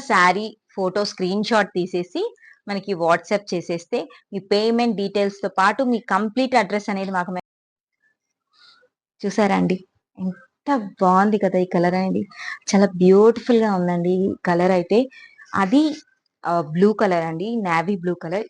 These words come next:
ఇదైతే మాత్రం మనం రమా గ్రీన్ అంటాం కదండి, దాంట్లోనే చాలా డార్క్ కలర్. నిజంగా చెప్పాలంటే మనకి పీకాక్ ఉంది కదండి, పీకాక్ ఫెదర్‌లో ఉంటుంది కలర్ అనేది, నెమలి పింఛంలో ఉంటుంది కలర్ అనేది. జనరల్‌గా పట్టు వాటికి వస్తుందండి ఇలాంటి బోర్డర్స్. చూడండి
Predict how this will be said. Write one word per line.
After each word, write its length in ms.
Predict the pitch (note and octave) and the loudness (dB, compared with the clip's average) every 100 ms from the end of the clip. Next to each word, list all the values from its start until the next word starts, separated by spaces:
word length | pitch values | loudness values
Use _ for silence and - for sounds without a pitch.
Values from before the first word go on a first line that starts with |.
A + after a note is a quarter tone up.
| - | -8
ఇదైతే 400 | G#3+ A#3 A#3+ B3 | -4 0 0 -2
మాత్రం 300 | G#3+ G#3 A#3 | -4 -4 -6
మనం 160 | A3+ F#3+ | -6 -4
రమా 300 | F3 F3+ G#3+ | -4 -2 -2
గ్రీన్ 300 | G3+ G#3+ F#3+ | -2 -4 -4
అంటాం 260 | E3+ E3+ E3 | -8 -10 -12
కదండి, 400 | E3 D#3+ E3 G#3 C4+ _ _ _ | -10 -10 -8 -10 -10 _ _ _
దాంట్లోనే 480 | F#3 F#3+ F#3+ G#3 B3+ | -8 -6 -6 -6 -4
చాలా 240 | B3 A3 G3 | -6 -6 -6
డార్క్ 560 | D#3+ D3+ D#3 F#3 - A#3 | -6 -4 0 0 0 -6
కలర్. 280 | G3+ F#3+ B3+ - - - _ _ _ _ _ | -2 -2 -2 -10 -20 -20 _ _ _ _ _
నిజంగా 400 | G#3 A3+ C#4 D4 | -6 -2 0 0
చెప్పాలంటే 440 | C4+ C#4 A#3+ A#3+ C4 | 0 0 2 2 0
మనకి 240 | B3 A#3+ | 0 -2
పీకాక్ 420 | - C4+ B3 C#4 C4 | -4 -4 0 0 2
ఉంది 140 | A#3+ | 0
కదండి, 300 | A3+ A3 A3+ B3 | 0 -2 -2 -6
పీకాక్ 520 | - C4+ C#4 C#4+ C#4 - | -2 -2 2 2 2 0
ఫెదర్‌లో 500 | - G#3+ A3 A#3+ C4 | 0 2 4 2 0
ఉంటుంది 400 | A#3 G#3 G#3 G3 | 0 -2 -6 -6
కలర్ 280 | F#3+ F#3 F#3+ | -6 -4 -4
అనేది, 240 | G3 G3+ A#3 | -4 -4 -2
నెమలి 320 | G#3 G#3+ C4 | 0 0 0
పింఛంలో 500 | B3+ A3 G#3+ F#3+ F3+ | -2 -4 -4 -6 -6
ఉంటుంది 400 | E3+ E3+ E3 E3 | -6 -6 -6 -4
కలర్ 300 | E3+ E3 F3+ | 0 0 0
అనేది. 360 | F3 E3 F3+ A#3+ B3 _ _ _ E3+ | -2 -4 -4 -6 -8 _ _ _ _
జనరల్‌గా 480 | F3+ F3+ F#3+ G3+ A3 | -10 -2 0 0 0
పట్టు 320 | E3+ E3 - | -2 -4 -4
వాటికి 360 | G3+ F#3 F3+ - | 0 0 0 -4
వస్తుందండి 500 | G3+ - F#3 F3+ F3 | -4 -4 -6 -4 -4
ఇలాంటి 280 | F3 E3+ E3+ | -4 -6 -6
బోర్డర్స్. 460 | E3 E3 E3+ F3 E3+ E3+ - - - _ | -6 -2 -2 -2 -2 -4 -8 -20 -20 _
చూడండి 400 | - G3 G3 G3 | -8 -4 -2 -4